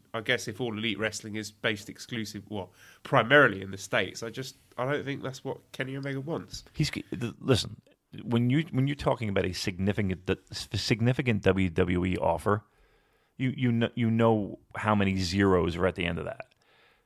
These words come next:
Speaker 2: That, that, ch-, that changes a lot of likes. You, you, you, you might start liking other things <laughs> a little bit more.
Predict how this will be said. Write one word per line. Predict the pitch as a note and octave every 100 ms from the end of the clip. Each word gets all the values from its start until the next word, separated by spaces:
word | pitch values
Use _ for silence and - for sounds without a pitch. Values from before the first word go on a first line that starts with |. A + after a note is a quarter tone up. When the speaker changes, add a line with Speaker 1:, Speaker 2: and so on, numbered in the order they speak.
| _ _ _ - -
Speaker 2:
That, | -
that, | A2 -
ch-, | -
that | - C3+
changes | D3+ D3+ A#2+ G#2+
a |
lot | G2+ F#2+
of | F2
likes. | F2 F2+ - - - - -
You, | B2+ C3+
you, | C3+
you, | B2+ C3 C#3+ C#3+
you | C#3+
might | D3 D3+ -
start | - B2 G2
liking | G2+ G#2+ F#2+
other | F#2+ F2+
things | G#2 F#2 E2+ E2 - - - -
<laughs> | - B2
a | G#2+
little | A2 B2
bit | G2 G2+
more. | G2 E2+